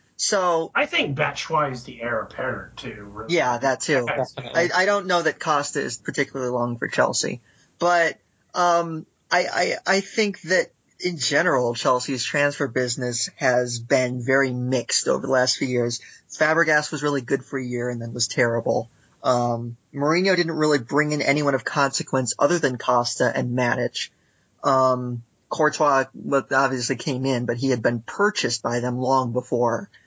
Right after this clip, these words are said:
Speaker 1: any, any, uh, Mourinho had showed up again. So I, I think Chelsea have done kind of mediocre in the transfer market, and this summer is not necessarily an exception.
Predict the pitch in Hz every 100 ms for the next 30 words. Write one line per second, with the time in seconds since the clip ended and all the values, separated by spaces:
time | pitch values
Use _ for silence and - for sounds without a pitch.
0 | _ _ 139 127 120 120 127 120 139 -
1 | _ 135 123 123 123 123 123 117 117 113
2 | 120 117 117 113 113 117 117 117 - -
3 | _ - 190 170 156 151 - _ _ _
4 | - 117 - 147 202 349 381 - - 160
5 | 165 180 147 147 127 _ _ 143 127 -
6 | _ _ 160 143 131 - - 139 127 113
7 | 123 123 123 127 139 139 127 131 - 120
8 | 123 120 - 127 127 131 - 120 117 120
9 | 120 123 - 123 127 - 135 123 120 123
10 | 120 123 - - 123 - 127 139 127 117
11 | 113 117 - 139 - 120 117